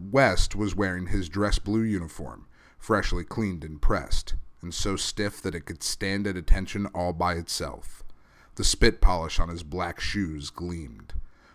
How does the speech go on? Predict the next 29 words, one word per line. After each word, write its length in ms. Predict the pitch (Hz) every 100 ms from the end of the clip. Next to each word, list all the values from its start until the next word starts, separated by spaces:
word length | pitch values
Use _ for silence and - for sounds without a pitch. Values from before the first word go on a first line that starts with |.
| -
West 400 | 110 117 - -
was 160 | 98
a 120 | 95 76 73 -
by-the-book 640 | 151 101 87 87 80 -
kind 260 | 92 82
of 140 | 80 78
officer, 580 | 80 - 80 - - -
but 120 | 113 -
he'd 220 | 180 139
improve 600 | 90 85 - 87 73 -
with 180 | - -
time. 480 | 92 78 53 - - _ _ _ _ _ -
The 80 | 87
Snake 380 | - 104 85
Men 240 | 85 76 71
squad 400 | - 80 67 65
would 180 | 69 -
see 180 | - 71
to 80 | 67
that. 340 | 78 - - - - _ _ _ _ _ _ _ - - -
"Solid 440 | - 127 120 104
Snake, 400 | - 135 156 - - - _ _ _
we 140 | 90 95
have 120 | 80
a 40 |
special 480 | - - - 113 101
mission 420 | 98 110 104 90
for 240 | 85 87 85
you" 280 | 73 55